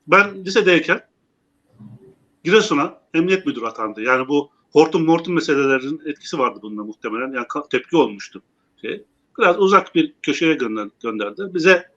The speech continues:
denk geldi. Emniyet müdürlüklerinde o zaman gözaltına al-, alınan arkadaşlarımızı, dövdüklerini, falakaya yatırdıklarını duyuyorduk. Ama o gelince bu, bu işte bir patlama oldu. Yani bu elektrik aletleri falan geldi onunla beraber.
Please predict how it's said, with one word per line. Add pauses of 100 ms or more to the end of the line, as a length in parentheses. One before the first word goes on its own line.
denk
geldi. (720)
Emniyet
müdürlüklerinde
o
zaman (320)
gözaltına
al-,
alınan
arkadaşlarımızı,
dövdüklerini,
falakaya
yatırdıklarını
duyuyorduk. (680)
Ama
o
gelince (760)
bu,
bu
işte
bir
patlama
oldu. (340)
Yani
bu
elektrik
aletleri
falan (340)
geldi
onunla
beraber.